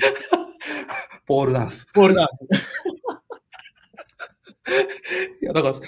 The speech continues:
Speaker 1: え、アーティスト？お？ってよくよく見てみると、あ、
Speaker 2: はい。
Speaker 1: 確かになんか芸能人がアメリカに行ったりだとか、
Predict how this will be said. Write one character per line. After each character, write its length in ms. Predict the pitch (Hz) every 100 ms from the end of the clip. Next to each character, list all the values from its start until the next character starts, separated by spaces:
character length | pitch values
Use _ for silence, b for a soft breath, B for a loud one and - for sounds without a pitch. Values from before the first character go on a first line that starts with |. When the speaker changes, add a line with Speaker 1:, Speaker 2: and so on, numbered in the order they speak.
| B B _ _ _ 180
Speaker 1:
え、 220 | 262 320 -
ア 180 | - 269
ー 80 | 339
テ 120 | 269
ィ 20 |
ス 160 | 135 127
ト？ 220 | 82 71 _
お？ 260 | 190 285 302
っ 40 | - _ _ _
て 320 | - 151 175 185
よ 100 | 202
く 80 |
よ 120 | 226 220
く 80 |
見 100 | 214
て 100 | 220
み 80 | 190
る 140 | 131 123
と、 240 | 135 131
あ、 80 | 127
Speaker 2:
は 100 | 131
い。 20 |
Speaker 1:
確 260 | 110 233 -
か 80 | 143
に 220 | 123 113
な 120 | 120
ん 40 | 127
か 80 |
芸 240 | 107 127 135
能 160 | 151
人 240 | 143 117 101
が 140 | 92
ア 40 | 92
メ 100 | 90
リ 60 |
カ 120 | 90
に 100 | 90
行 60 | 87
っ 20 |
た 120 | -
り 80 | 90
だ 100 | 85
と 100 | -
か、 340 | - 92 85